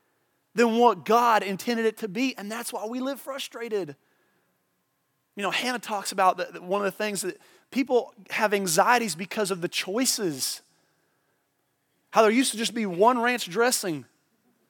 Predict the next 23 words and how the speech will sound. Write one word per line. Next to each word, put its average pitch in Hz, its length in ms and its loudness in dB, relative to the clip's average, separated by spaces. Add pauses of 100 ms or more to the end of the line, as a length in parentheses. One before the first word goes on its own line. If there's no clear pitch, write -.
(460)
and 190 100 -6
now 240 240 8
there's 240 420 4 (520)
eighty. 208 520 0 (1400)
Well, 147 80 -14
shoot, 254 280 -6
I - 80 -6
just 156 200 -14
don't, 123 160 -16
I 170 80 -8
don't 220 80 -8
wanna 147 160 -4
miss 135 240 -4
out. - 460 -10 (920)
I 180 80 -4
don't 262 140 -2
miss 170 160 -4
out 165 100 0
on 143 80 -2
all 180 100 0
the 175 80 -4
different 147 280 -8
ranches. 190 720 -6